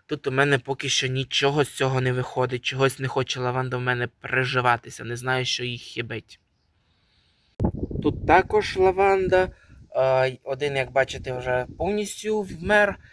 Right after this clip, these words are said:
І другий, здається, з-, ще живий. Не знаю, я дуже сподіваюся, що воно пустить коріння. Дуже, дуже, дуже хочу, щоб хоча б один кущик у мене прижився. Тож, не знаю, будемо бачити, що з цього вийде.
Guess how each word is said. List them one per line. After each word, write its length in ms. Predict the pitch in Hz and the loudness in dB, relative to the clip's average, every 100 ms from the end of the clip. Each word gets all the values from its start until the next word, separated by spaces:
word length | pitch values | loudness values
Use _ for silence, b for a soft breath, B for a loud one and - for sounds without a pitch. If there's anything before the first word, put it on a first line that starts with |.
| b b - - | b b -20 -14
І 260 | 139 139 127 | -8 -4 -4
другий, 500 | 131 143 156 160 135 | -2 -4 -2 -4 -4
здається, 880 | 117 120 120 123 151 156 - 139 131 | -6 -8 -8 -6 -4 -4 -4 -6 -6
з-, 200 | - - | -6 -8
ще 200 | 131 127 | -4 -4
живий. 500 | 135 123 120 104 _ b b b b | -2 -4 -4 -8 _ b b b b
Не 140 | 127 127 | -4 -2
знаю, 380 | 127 131 127 | 4 4 2
я 200 | 120 127 | 2 2
дуже 280 | 120 131 127 | 2 -2 -6
сподіваюся, 580 | 120 - 123 131 127 127 | -8 -12 0 2 2 -2
що 160 | - 127 | -12 -8
воно 200 | 127 120 | -8 -8
пустить 420 | 131 127 135 - | -12 -14 -16 -12
коріння. 420 | 151 170 196 180 | -8 -4 -2 -2
Дуже, 340 | 139 135 131 | -4 -6 -6
дуже, 280 | 127 131 127 | -6 -4 -4
дуже 600 | 127 135 160 160 151 131 | -6 -4 -2 0 -2 -2
хочу, 300 | 131 151 147 120 | -4 -6 -6 -8
щоб 160 | - - | -8 -8
хоча 240 | 127 131 | -4 -2
б 160 | 131 123 B B B - | 0 -4 B B B -14
один 300 | 127 135 131 | -4 -2 -2
кущик 400 | 139 123 127 131 | -4 -4 -4 -6
у 40 | |
мене 280 | 127 127 123 | -2 -2 -2
прижився. 840 | - - 127 123 131 123 - - - b b b b b b b - _ _ | -6 -4 -4 0 0 0 -4 -14 -20 b b b b b b b -20 _ _
Тож, 480 | - 143 143 - - | 4 6 6 2 -4
не 180 | 139 135 | 0 2
знаю, 380 | 143 190 214 190 | 6 8 8 6
будемо 420 | 139 147 156 139 | 4 2 2 4
бачити, 580 | 123 127 - 101 - 127 | 0 0 -4 -10 -8 -8
що 240 | - 143 | -6 -8
з 100 | - | -6
цього 300 | - 127 123 123 | -4 -2 -2 -2
вийде. 360 | 120 117 117 | -4 -4 -12